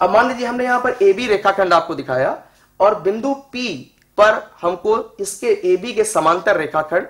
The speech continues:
खींचना है, रेखा खींचनी है, तो हम क्या करेंगे बच्चों, इस तरीके से, जिस तरीके से यहां पर चित्र में दिखाया जा रहा है, set square को रखा गया,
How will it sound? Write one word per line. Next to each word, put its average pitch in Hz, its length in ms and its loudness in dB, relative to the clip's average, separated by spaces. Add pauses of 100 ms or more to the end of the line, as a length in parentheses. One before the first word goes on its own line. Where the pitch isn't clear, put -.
(320)
खींचना 131 340 -6
है, 190 360 -2
रेखा 143 240 -2
खींचनी 139 400 -6
है, 202 260 -4 (520)
तो 196 80 2
हम 277 240 0
क्या 294 180 4
करेंगे 262 260 0
बच्चों, 214 360 -2 (640)
इस 285 140 -2
तरीके 262 320 0
से, 220 100 -4
जिस 208 180 -6
तरीके 254 220 -4
से 247 120 -6
यहां 247 140 2
पर 247 240 0
चित्र 226 240 0
में 226 100 2
दिखाया 190 280 6
जा 175 120 6
रहा 180 120 2
है, - 80 -2
set 190 220 -2
square 196 300 0
को 185 80 4
रखा 160 280 2
गया, 147 320 0